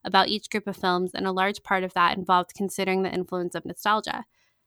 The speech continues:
Acknowledging and paying tribute to the past allows us to feel a part of something. The thing with nostalgia and the warm feelings it provokes is that they can mean the world to some and absolutely nothing to others.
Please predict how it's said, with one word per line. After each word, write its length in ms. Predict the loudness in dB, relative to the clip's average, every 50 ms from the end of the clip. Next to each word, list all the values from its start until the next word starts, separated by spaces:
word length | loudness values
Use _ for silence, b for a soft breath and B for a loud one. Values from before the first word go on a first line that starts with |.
| _ _
Acknowledging 460 | -2 4 6 6 6 6 4 2 2
and 80 | 2 2
paying 220 | 2 0 0 0
tribute 360 | 0 0 -2 0 2 0 0 0
to 100 | -2 -6
the 80 | -6
past 500 | -4 2 6 6 6 6 6 2 -4 -8 -6
allows 400 | -4 0 4 6 6 6 4 2
us 100 | -2 -4
to 60 | -6 -6
feel 180 | -4 -2 -2
a 40 | -2
part 280 | -4 -2 0 0 0 0
of 100 | -2 -4
something. 460 | -4 -6 -6 -4 -6 -6 -8 -8 -10 b b b b b b b b
The 80 | 0 2
thing 160 | 4 4 4
with 120 | 4 2
nostalgia 520 | 0 -2 -2 2 4 6 6 6 6 6 6
and 280 | 6 6 4 4 2
the 80 | 2 0
warm 300 | 2 4 4 4 2 2
feelings 440 | -2 -2 -2 0 0 0 0 -2 -4
it 100 | -6 -6
provokes 680 | -6 -6 -2 0 0 0 0 -2 -6 -10 -12 -12 -12 -12 -6
is 180 | -4 -2 -2 -2
that 140 | -2 -4 -2
they 140 | 0 -2 -2
can 220 | 0 0 0 2
mean 200 | 2 2 2 2
the 100 | 0 -2
world 360 | 0 0 0 2 2 0 -2
to 100 | -6 -10
some 360 | -4 0 2 2 2 2 -2
and 140 | -4 -4 -4
absolutely 460 | -4 -4 -6 -6 -4 -4 -4 -2 -2
nothing 320 | -2 -4 -4 -2 -2 -4 -2
to 140 | 0 0 0
others. 420 | 0 0 -2 -6 -8 -12 -16 -20